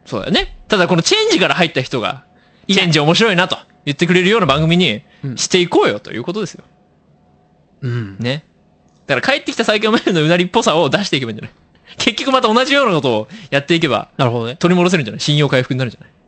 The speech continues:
Speaker 1: ていうこと。
Speaker 2: うん。
Speaker 1: うん。でもありがたいね。これがトップワンに来るなんて。
Speaker 2: 嬉しいね。
Speaker 1: 嬉しいね。
Speaker 2: うん。
Speaker 1: で、頑張ってやっていきましょうよ。ということで、えー、今回は全部で十票いただきました。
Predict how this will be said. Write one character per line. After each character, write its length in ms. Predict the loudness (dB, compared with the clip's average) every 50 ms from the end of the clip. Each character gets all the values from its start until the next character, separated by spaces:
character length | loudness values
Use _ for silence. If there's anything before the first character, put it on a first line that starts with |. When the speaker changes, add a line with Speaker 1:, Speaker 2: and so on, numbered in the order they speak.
| _ _ _ _ _ _ _ _ _ _ _ _ _ _ _ _ _ _ _ _ _ _ -12
Speaker 1:
て 80 | -12
い 20 | -12
う 20 |
こ 80 | -12 -12
と。 120 | -18 -20 _ _ _ _ _ _ _ -12
Speaker 2:
う 20 | -10
ん。 40 | -10
Speaker 1:
う 20 |
ん。 400 | -10 -8 -6 -4 -4 -2 -2 -2
で 60 | 0
も 100 | 2 2
あ 40 | 2
り 60 | 2
が 80 | 2 2
た 100 | 0 0
い 80 | 0
ね。 240 | 0 0 -2 -2 -6 -8
こ 80 | -6 -4
れ 80 | -4 -2
が 100 | -4 -6 -8 -16 -20 -16 -12
ト 100 | -12 -10
ッ 20 |
プ 140 | -8 -6 -6
ワ 80 | -6 -6
ン 20 |
に 60 | -6
来 80 | -8 -12
る 60 | -14
な 60 | -6 0
ん 40 |
て。 60 | 2 2
Speaker 2:
嬉 180 | 4 4 2
し 220 | 0 0 0 -2 -2
い 40 |
ね。 120 | -4 -8 -8
Speaker 1:
嬉 240 | -2 0 0 0 0
し 180 | 0 0 -2 -2
い 20 |
ね。 500 | -4 -4 -2 0 0 2 2 0 0 -4 -6 -14 -20 _ _
Speaker 2:
う 20 | -14
ん。 20 |
Speaker 1:
で、 60 | -8
頑 120 | -6 -4 -4
張 60 | -4
っ 20 |
て 80 | -6 -6
や 20 |
っ 20 | -8
て 60 | -6
い 40 | -6
き 20 |
ま 60 | -4 -4
し 40 |
ょ 60 | -4 -4
う 60 | -4
よ。 180 | -6 -10 -14 -18 _ _ _ _ _ _ _ _ _ _ _ _ _ _ _
と 120 | -12 -10
い 20 | -10
う 40 | -8
こ 60 | -8 -10
と 100 | -8 -8
で、 160 | -10 -12 -14 _ _ _ _ _ -14
え 80 | -10
ー、 20 | -6
今 160 | -6 -4 -4
回 120 | -4 -6
は 80 | -6 -4
全 120 | -4 -4
部 60 | -4 -4
で 60 | -2
十 140 | -2 -2 0
票 160 | 0 0 0
い 60 | -2
た 60 | -2
だ 60 | -8
き 60 | -12 -12
ま 80 | -14
し 80 | -14 -16
た。 100 | -10